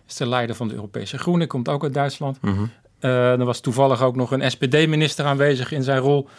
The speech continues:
Speaker 1: eh, van, eh, omdat dit halfjaar ook nog het Duitse raadsvoorzitterschap is. Dus dat leek bijna op een soort, eh, Bondsdag spelen in, eh, in Brussel.
Speaker 2: Ja.
Speaker 1: En dat, eh,
Speaker 2: Ja,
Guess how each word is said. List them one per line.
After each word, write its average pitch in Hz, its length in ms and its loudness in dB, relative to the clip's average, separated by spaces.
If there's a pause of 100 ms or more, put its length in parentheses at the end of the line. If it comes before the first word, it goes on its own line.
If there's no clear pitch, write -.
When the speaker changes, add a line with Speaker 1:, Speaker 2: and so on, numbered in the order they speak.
(180)
Speaker 1:
eh, 135 180 -4
van, 127 400 -2
eh, 131 220 -6
omdat 131 260 -2
dit 127 260 -4
halfjaar 131 400 -2
ook 165 180 2
nog 143 120 -6
het 127 160 -2
Duitse 123 360 0
raadsvoorzitterschap 131 920 -6
is. 135 140 -4
Dus 160 160 -6
dat 165 140 -2
leek 165 200 2
bijna 170 300 2
op 156 100 -6
een 156 100 -6
soort, 143 360 -4
eh, 135 200 0
Bondsdag 151 440 -2
spelen 143 420 -2
in, 127 260 -4
eh, 123 260 -6
in 131 100 -4
Brussel. 147 400 -2 (100)
Speaker 2:
Ja. 95 400 -2 (360)
Speaker 1:
En 147 160 0
dat, 165 340 2
eh, 143 120 -8
Speaker 2:
Ja, 156 80 -2